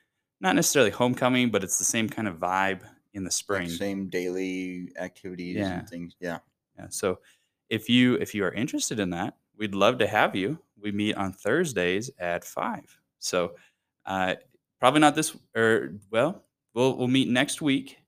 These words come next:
Speaker 1: is when we're gonna have our kind of jump back in, and we're gonna kinda reflect on how it went. So if you have any feedback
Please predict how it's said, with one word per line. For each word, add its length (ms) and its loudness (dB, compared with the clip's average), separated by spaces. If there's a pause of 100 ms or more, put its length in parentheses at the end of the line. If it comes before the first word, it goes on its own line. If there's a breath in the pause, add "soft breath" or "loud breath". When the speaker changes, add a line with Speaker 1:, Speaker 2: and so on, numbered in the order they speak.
(440)
Speaker 1:
is 120 -6
when 160 0
we're 100 -2
gonna 500 -2
have 180 -2
our 240 0
kind 160 -8
of 120 -10
jump 220 -2
back 260 2
in, 300 -2 (460)
and 100 -6
we're 100 2
gonna 120 -2
kinda 200 -4
reflect 380 -2
on 80 -6
how 240 -2
it 80 -10
went. 260 -8
So 180 -6
if 120 -10
you 80 0
have 120 -4
any 160 -4
feedback 640 -10